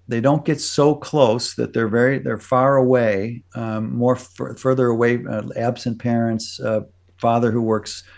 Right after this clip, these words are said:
twelve hours a day and hardly sees the kids, whatever. Um, uh, the mother, though, who usually, um, uh, is home more than the father,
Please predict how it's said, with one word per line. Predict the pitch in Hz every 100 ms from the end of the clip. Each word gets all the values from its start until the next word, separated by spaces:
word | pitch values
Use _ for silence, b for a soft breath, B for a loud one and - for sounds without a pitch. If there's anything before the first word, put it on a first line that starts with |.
| b -
twelve | - 123 110
hours | 107 104 104
a | 104
day | 101 104 104
and | 101
hardly | 85 107 101 98
sees | 117 107 101
the |
kids, | 107 113 104 104
whatever. | 113 120 104 98 104 B B B B B
Um, | 113 110 107 104 B B B -
uh, | 113 113 - -
the | 147 131 127 120
mother, | 131 165 175
though, | 131 120 120
who | 127
usually, | 127 151 151 151 123 117 117 - -
um, | 113 107 110 107 - - -
uh, | 107 110 131
is | 117 104
home | - 139 127 120
more | 120 131 127
than | 113
the | 104
father, | - 101 98 110